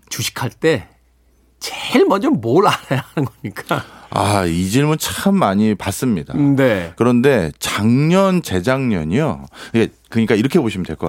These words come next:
Speaker 2: 같아요. 주식도 이제 공부를 해야 된다는 건 아실 겁니다.
Speaker 1: 음, 네.
Speaker 2: 그런데 다른 공부와 달리 주식 투자가 제일 공부할 때가 있는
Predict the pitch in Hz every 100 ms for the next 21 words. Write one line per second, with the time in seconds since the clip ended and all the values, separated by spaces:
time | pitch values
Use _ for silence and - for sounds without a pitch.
0 | 71 - 65 69 - - - _ - 107
1 | - 175 - 165 107 - 127 185 240 220
2 | 165 156 139 131 120 113 110 85 95 127
3 | 98 78 71 - 139 135 113 87 78 71
4 | 143 139 175 139 - - 104 139 220 220
5 | 143 117 113 117 120 87 76 110 131 71
6 | - - _ - 104 - 214 - - 175
7 | 156 131 170 151 - - - - 95 104
8 | 143 202 214 - 98 107 127 135 143 143
9 | - 214 208 240 233 208 170 151 151 180
10 | 185